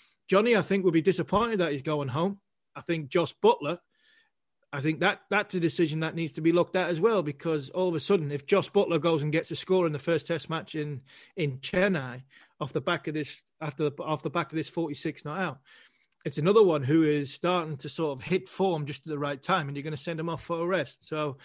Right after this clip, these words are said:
I, I think England have got to be careful on doing that. I personally wouldn't be sending Bu-, Bairstow home. I still think he's one of our best players of, of spin and attacking spin.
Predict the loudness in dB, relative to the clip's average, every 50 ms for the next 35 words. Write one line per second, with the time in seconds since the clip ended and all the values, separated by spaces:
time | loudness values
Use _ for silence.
0 | -20 -20 -20 -20 -20 -20 -20 -20 _ -14 -12 -10 -8 -4 -2 2 4 4 4 4
1 | 4 4 4 4 2 2 2 2 2 2 2 0 0 0 0 0 0 -2 -2 -2
2 | -2 -2 -2 -2 -2 -2 -2 -2 -2 -4 -4 0 2 4 4 4 6 4 4 4
3 | 2 0 0 0 0 2 0 0 0 -2 -2 -2 -4 -4 -4 -4 -6 -4 -4 -4
4 | -6 -6 -8 -4 -2 -2 -2 -2 -4 -6 -4 -2 0 0 0 -2 -4 -10 -20 -20
5 | _ -8 -6 0 4 6 6 6 6 2 -2 0 -2 -2 -2 -2 0 0 0 0
6 | 0 0 2 0 0 0 0 -2 0 0 2 2 0 0 -2 -4 -6 -6 -10 -12
7 | -10 -8 -6 -4 -6 -4 -4 -2 0 0 0 -2 -6 -10 _ _ -14 -10 -10 -8
8 | -10 -10 _ _ _ -10 -10 -6 -2 0 0 0 2 0 0 0 0 -4 -4 -4
9 | -2 -2 -2 -6